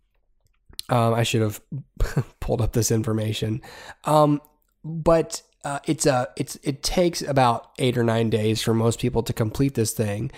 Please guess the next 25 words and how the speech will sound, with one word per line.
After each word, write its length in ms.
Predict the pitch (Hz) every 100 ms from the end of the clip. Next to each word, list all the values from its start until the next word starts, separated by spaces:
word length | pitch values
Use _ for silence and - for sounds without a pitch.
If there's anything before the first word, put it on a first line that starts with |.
| - -
the 80 | 131
people 240 | 139 131
who 100 | 127
actually 300 | 123 117 117
do 220 | 110 127
finish 320 | 131 110 104
the 100 | -
race. 420 | 101 95 123 - - - -
So 120 | -
you're 120 | 170 208
just 240 | 185 -
sledding 500 | - 156 156 147 143 _ -
out 240 | 143 160 -
there 320 | 120 110 110 -
in 120 | 131
the 80 | 113
freezing 460 | - 170 160 151
cold, 480 | 135 143 131 101 135 - - -
and 100 | 107
you're 160 | 98 - -
feeding 240 | 147 147
yourself, 520 | 139 127 156 147 143
feeding 240 | 143 135 117
your 100 | 117
dogs, 760 | - 131 123 123 120 120 113